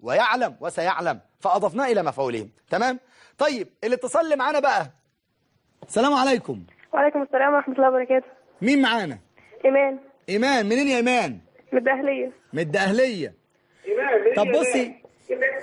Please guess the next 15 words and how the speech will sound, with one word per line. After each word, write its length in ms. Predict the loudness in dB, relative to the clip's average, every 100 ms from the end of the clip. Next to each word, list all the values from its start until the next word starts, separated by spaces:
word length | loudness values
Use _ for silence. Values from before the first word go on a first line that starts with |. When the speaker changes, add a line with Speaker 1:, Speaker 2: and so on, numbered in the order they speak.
| -12 -16 -20 -16 -16 -2
Speaker 2:
نعم. 200 | 2 4
Speaker 1:
بصي 180 | 2 2
يا 60 | 0
إيمان. 420 | 2 0 -2 -6 -18 _ _ -2
Speaker 2:
أيوه. 200 | -2 -2 -8 -4
Speaker 1:
شايفة 300 | 0 2 0
الجملة 240 | 0 0
اللي 100 | 0
على 80 | 0
السبورة؟ 460 | -2 0 2 0 -2 _ _ _ _ _ _ -20 -20 -20 -20 _ -20 -2
"وكلبهم 800 | 0 0 0 2 4 4 4 0 -20 _ _ _ _ 0
Speaker 2:
أيوه. 280 | 2 4 2 -2 -2
Speaker 1:
باسط 560 | 2 2 2 0 4
Speaker 2:
مم. 380 | 2 2 -4 -16 _ _ _ _ _ _ -4
Speaker 1:
ذراعيه 920 | 2 4 4 2 2 -2 -2 -2 -2